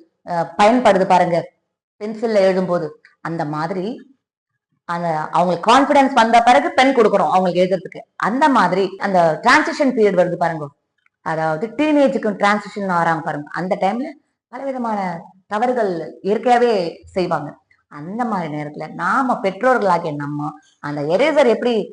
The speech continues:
அந்த குழந்தைங்களுக்கு சிறு வயது பருவத்துல அந்த பென்சில்ல எழுதி தவறுகளை திருத்தத்துக்கு, அதை அழிச்சு எழுதுறதுக்கு பயன்படுது பாருங்க, அந்த மாதிரி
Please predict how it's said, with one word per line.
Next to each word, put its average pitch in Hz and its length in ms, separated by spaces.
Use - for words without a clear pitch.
அந்த 170 180
குழந்தைங்களுக்கு 208 540
சிறு 285 240
வயது 226 280
பருவத்துல 214 500
அந்த 185 160
பென்சில்ல 226 360
எழுதி 214 420
தவறுகளை 226 440
திருத்தத்துக்கு, 226 580
அதை 190 240
அழிச்சு 254 320
எழுதுறதுக்கு 208 380
பயன்படுது 202 460
பாருங்க, 180 280
அந்த 180 260
மாதிரி 185 280